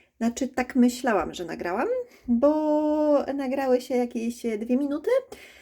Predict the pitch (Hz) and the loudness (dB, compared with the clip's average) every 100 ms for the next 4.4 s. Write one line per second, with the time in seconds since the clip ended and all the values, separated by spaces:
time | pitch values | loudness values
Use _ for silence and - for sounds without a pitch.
0 | - _ 240 240 233 240 247 247 240 233 | -20 _ -2 0 0 0 0 2 2 0
1 | 220 _ _ _ - - 277 220 165 165 | -4 _ _ _ -12 0 4 6 4 0
2 | - 165 175 - - - 247 - - 277 | -2 -2 -2 -10 -14 -10 -10 -8 -4 0
3 | 277 277 185 170 240 - - - 269 262 | 2 4 4 2 -2 -8 -14 -6 -4 -2
4 | 254 254 247 240 | -2 0 -2 -4